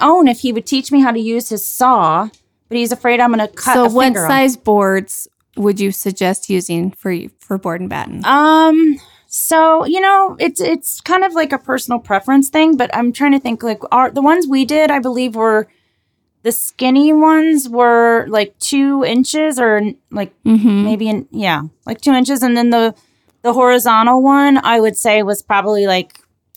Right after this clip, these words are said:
Speaker 1: two and a half, three inches is
Speaker 2: Are
Speaker 1: my
Speaker 2: you
Speaker 1: guess.
Speaker 2: talking wide or width?
Speaker 1: Um, width. Sorry.
Speaker 2: Wide or width? <laughs>
Speaker 1: Uh,
Speaker 2: You knew what I meant.
Speaker 1: thickness.
Speaker 2: Like how wide the boards were or how thick the boards were?
Speaker 1: Oh.
Speaker 2: Are.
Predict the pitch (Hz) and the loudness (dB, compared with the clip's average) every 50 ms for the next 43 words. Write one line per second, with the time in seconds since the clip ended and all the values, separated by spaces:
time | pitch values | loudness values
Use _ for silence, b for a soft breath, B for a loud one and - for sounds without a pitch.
0 | _ _ - - - - 190 190 196 196 196 190 185 180 - _ 190 185 185 190 | _ _ -12 -10 -10 -8 -6 -6 -4 -4 -4 -4 -4 -6 -6 _ -8 -6 -4 -4
1 | 196 202 196 - 220 214 214 208 - - - _ _ _ _ _ - 208 - 220 | -4 -6 -4 -2 -2 -2 -2 -4 -8 -14 -16 _ _ _ _ _ -16 -6 -2 0
2 | 220 233 233 233 233 - 247 214 196 208 - - 208 190 190 190 190 190 190 196 | 0 2 2 0 0 -2 -2 -2 -2 -2 -4 -4 -4 -2 0 0 0 2 2 2
3 | 220 226 226 233 - - 202 196 196 190 190 208 208 202 196 185 190 180 - - | 0 0 -2 -2 -4 -2 -2 -2 -2 -2 -2 -4 -6 -6 -4 -2 -2 -2 -2 -6
4 | _ _ - _ _ _ _ - 247 240 233 233 226 226 226 226 226 226 226 226 | _ _ -20 _ _ _ _ -2 0 2 2 2 4 4 4 4 2 2 0 -2
5 | 214 - _ _ _ _ _ _ _ _ 233 220 233 214 - - - - _ _ | -4 -6 _ _ _ _ _ _ _ _ -4 0 0 0 0 -2 -10 -20 _ _
6 | _ _ _ - - 214 190 175 160 156 151 - - 190 180 202 226 233 - - | _ _ _ -6 -2 0 2 2 2 0 -2 -2 -2 0 2 2 0 0 -2 -6
7 | 640 - - - - _ _ 587 571 - _ 480 311 233 226 220 220 233 220 196 | -16 -20 -20 -20 -20 _ _ -6 -6 -4 _ 0 2 2 4 4 4 2 2 0
8 | 190 180 160 151 151 156 165 170 190 202 - - 202 185 160 135 - - - - | 0 -2 -2 -2 -4 -4 -2 -2 -2 -4 -4 -4 -4 -4 -4 -2 -6 -8 -8 -10
9 | - - _ _ 208 214 208 202 - - 254 220 214 208 202 190 185 202 202 220 | -10 -14 _ _ 0 0 0 0 -2 -2 -2 0 2 2 2 2 2 2 2 2
10 | 240 233 269 254 - 262 254 254 240 - 262 262 262 254 - - 208 214 196 190 | 0 0 -2 0 0 2 2 2 0 0 0 0 0 0 0 -2 0 0 -2 -2
11 | 185 - _ - 196 - - _ - 196 - 196 180 - 220 226 - - - 50 | -2 -4 _ -6 -6 -6 -8 _ -12 -10 -8 -8 -8 -8 -8 -10 -12 -14 -14 -14
12 | 52 - - - - 254 262 233 165 117 - 170 131 - - | -14 -14 -10 -4 0 0 2 2 2 0 -2 -4 -6 -8 -12